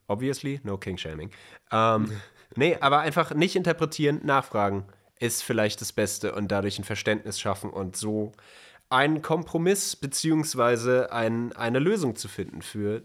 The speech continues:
das Problem, was besteht, um den Konflikt gar nicht erst eskalieren zu lassen, sondern eine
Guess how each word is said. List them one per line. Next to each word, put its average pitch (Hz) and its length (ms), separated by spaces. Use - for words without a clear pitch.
das 101 220
Problem, 92 440
was 87 180
besteht, - 520
um 107 160
den 107 100
Konflikt 107 540
gar 110 180
nicht 107 140
erst - 220
eskalieren 143 440
zu - 140
lassen, 117 320
sondern 98 340
eine 87 340